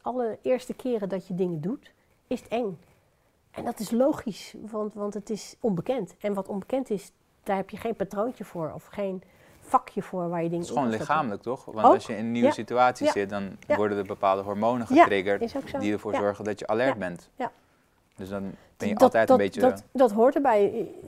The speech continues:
Speaker 1: Je bent scherp. Je staat op scherp. En dat, op zich is dat niet erg. Alleen als het een, een emotie van angst met zich meebrengt.
Speaker 2: Of chronisch wordt.
Speaker 1: Of chronisch wordt, ja. Dan, dan is, dan moet je wel ingrijpen. Dan moet je gewoon zorgen dat je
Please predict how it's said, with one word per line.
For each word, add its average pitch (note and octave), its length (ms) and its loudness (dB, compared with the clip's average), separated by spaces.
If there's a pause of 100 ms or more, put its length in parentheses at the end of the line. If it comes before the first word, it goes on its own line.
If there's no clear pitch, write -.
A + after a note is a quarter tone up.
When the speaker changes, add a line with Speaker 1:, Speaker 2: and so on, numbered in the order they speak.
(120)
Speaker 1:
Je G3+ 140 0
bent A#3+ 220 4
scherp. C4+ 340 -2 (340)
Je G3+ 160 -8
staat G#3+ 240 -4
op - 100 -20
scherp. A3 420 -6
En G#3 280 -2 (640)
dat, G#3+ 240 -2
op - 100 -20
zich - 220 -6
is G#3 100 -10
dat F3 140 -6
niet F3 160 -4
erg. G3+ 260 -2
Alleen G#3+ 180 2
als F3+ 100 -4
het F#3 140 -10
een, E3+ 240 -2
een F3 140 -4
emotie F#3+ 480 0
van D3 260 -6
angst A#3 320 0
met F3+ 180 -4
zich - 160 -10
meebrengt. F3 680 -4
Speaker 2:
Of - 160 -6
chronisch A2 480 0
wordt. G2 440 -8
Speaker 1:
Of - 160 2
chronisch E3+ 360 0
wordt, B2 220 -12
ja. D3 300 -6
Dan, D#3 280 -6
dan F3+ 200 0
is, F3 160 -6 (140)
dan F#3 140 -2
moet F#3+ 160 -4
je D#3 60 -4
wel F#3 180 0
ingrijpen. D3+ 640 -8
Dan E3+ 120 -4
moet G#3+ 180 -6
je E3+ 60 -14
gewoon D3+ 260 -6
zorgen E3+ 400 -6
dat F3 200 -8
je E3 160 -6